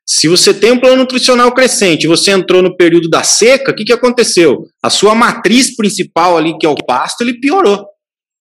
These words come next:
Então, se ele piorou, você tem que compensar de outro jeito. Você tem que compensar no seu suplemento. O que não pode acontecer é você fazer um plano decrescente. Aí o animal vai voltar. Não tem, né, não tem, não tem segredo. Vamos dizer assim, o, o exemplo extremo disso, né, é pegar um bezerro desmamado de cripe,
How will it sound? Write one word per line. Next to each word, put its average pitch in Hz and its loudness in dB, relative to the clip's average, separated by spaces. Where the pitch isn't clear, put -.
Então, 214 -2
se 302 -4
ele 294 0
piorou, 254 2
você 247 -2
tem 262 -2
que - -8
compensar 311 0
de 359 0
outro 349 -2
jeito. 277 0
Você - -10
tem 147 -6
que 151 -8
compensar 196 -2
no 202 -4
seu 226 -6
suplemento. 262 -4
O - -16
que 160 -4
não 180 0
pode 175 0
acontecer 208 0
é 202 0
você 208 -4
fazer 262 -4
um 277 -4
plano 262 0
decrescente. 269 -2
Aí 120 0
o 120 -2
animal 151 -2
vai 220 0
voltar. 165 -2
Não 113 -8
tem, 117 -4
né, 131 -6
não 127 -6
tem, 165 -10
não 139 -4
tem 160 0
segredo. 175 2
Vamos 147 -2
dizer 185 2
assim, 175 -2
o, 165 -2
o 160 4
exemplo 214 0
extremo 202 0
disso, 160 -4
né, 175 -4
é 127 0
pegar 165 0
um 190 0
bezerro 170 2
desmamado 156 0
de 156 -6
cripe, 185 -2